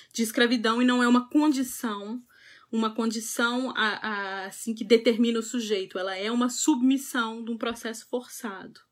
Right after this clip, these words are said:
né? Então, repensar como escravizado, é, seria um passo até bem contemporâneo, isso já na década de dois mil e dez, que isso vai ser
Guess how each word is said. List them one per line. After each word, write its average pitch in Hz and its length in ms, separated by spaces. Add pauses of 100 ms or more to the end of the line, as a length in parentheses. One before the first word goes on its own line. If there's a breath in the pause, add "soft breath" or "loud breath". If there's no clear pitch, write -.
(240)
né? 240 140 (400 loud breath)
Então, 220 220
repensar 254 640
como 233 160
escravizado, 214 1000 (300)
é, 208 200
seria 220 260
um 254 80
passo 247 540
até 220 420 (100)
bem 240 480
contemporâneo, 220 840
isso 233 200
já 202 200
na 202 100
década 202 500
de 202 140
dois 220 300
mil 220 160
e 226 40
dez, 190 540
que 214 140
isso 202 160
vai 185 100
ser 190 260